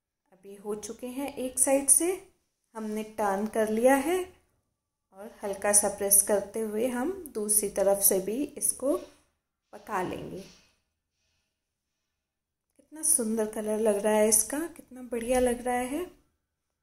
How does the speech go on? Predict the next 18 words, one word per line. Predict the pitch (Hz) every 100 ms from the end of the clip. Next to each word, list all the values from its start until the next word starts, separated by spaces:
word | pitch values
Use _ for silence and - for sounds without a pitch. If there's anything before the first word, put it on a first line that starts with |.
| _ -
जितना | 214 220 226
देखने | 220 196 190 - 240
में | 277 254
बढ़िया | 247 254 254
है | 285 370
उतना | - 240 220 220
ही | 226 359
खाने | - 240 196 185
में | 185 180
भी | 185
बढ़िया | 185 180 175 180
है। | 185 185 - _ _ _ _ _ _ _ _ _ _ _ _ _ 196
अभी | 190 196
हमारे | 196 196 196 208
दोनों | 202 202
साइड | 208 208 208
से | - - 254 247 -
पक | 190 -